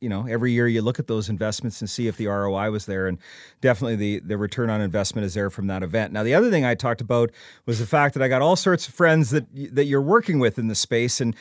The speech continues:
and you do these, the, these, uh, contracts with media organizations, with large agencies. If anyone listening to the show would be interested in learning more about Burrell Inc, uh, how do they get a hold of you and your team?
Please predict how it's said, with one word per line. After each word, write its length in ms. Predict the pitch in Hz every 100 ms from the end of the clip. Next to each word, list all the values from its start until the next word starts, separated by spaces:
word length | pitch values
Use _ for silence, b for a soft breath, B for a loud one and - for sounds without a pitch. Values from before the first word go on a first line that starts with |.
| b
and 120 | 135 135
you 120 | 139
do 260 | 127 190
these, 400 | 180 165 143 117 - b b _
the, 220 | 123 147 -
these, 420 | 131 143 139 123
uh, 140 | 135
contracts 680 | 120 170 180 - 156 165 -
with 280 | 156 160 -
media 320 | 143 151 151
organizations, 1080 | 139 143 143 143 117 131 123 151 135 131 113
with 100 | 107
large 300 | 104 147 131
agencies. 720 | 135 120 123 - 127 123 117 135
If 320 | 131 - -
anyone 400 | 165 175 220 180
listening 420 | 160 165 170 147 135
to 360 | - 160 156 143
the 80 |
show 540 | 131 - 208 175 123 131 B B
would 120 | 139 131
be 80 | 147
interested 340 | 147 143 -
in 60 | 135
learning 260 | 139 135
more 160 | 135 143
about 340 | 131 131 117 131
Burrell 300 | 127 135 131 -
Inc, 340 | 196 165 - b b b
uh, 220 | 127 127
how 140 | 127 151
do 80 | 156
they 100 | 147
get 140 | 147
a 80 | 131
hold 200 | 147 139
of 140 | 117
you 220 | 147 202
and 120 | 214 170
your 100 | 147
team? 340 | - 214 -